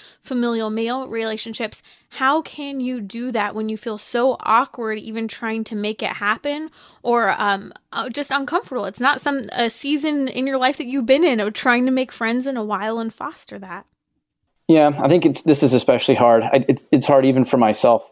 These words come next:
Speaker 2: You know, I'm, uh, I'm gonna be thirty-nine in, in a few weeks, and I've got five kids. It's hard for me to make time. Um, even though I, gr-, you know, I live in the community in which I grew up, I have lots of deep friendships that I've, I've had for a long time. We have to be very intentional about it. You have to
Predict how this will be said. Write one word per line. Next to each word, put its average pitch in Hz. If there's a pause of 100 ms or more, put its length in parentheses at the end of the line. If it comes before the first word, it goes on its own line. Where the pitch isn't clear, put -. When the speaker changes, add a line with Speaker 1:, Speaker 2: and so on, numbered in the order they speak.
(120)
Speaker 2:
You 123
know, 113
I'm, 101
uh, 101
I'm -
gonna 113
be 113
thirty-nine 117
in, 110
in 123
a 113
few 123
weeks, 120
and 120
I've 110
got 110
five 117
kids. 117
It's 120
hard 135
for -
me 127
to 120
make 117
time. 120 (440)
Um, 117
even 151
though 139
I, 131
gr-, 127
you 160
know, 123
I 107
live 135
in 135
the 123
community 123
in 117
which 117
I 113
grew 113
up, 120
I 117
have 113
lots 107
of 113
deep 120
friendships 117
that -
I've, 120 (100)
I've 123
had 123
for -
a 135
long 131
time. 123
We 151
have 226
to 233
be 220
very 143
intentional 127
about 110
it. - (340)
You 120
have 139
to 143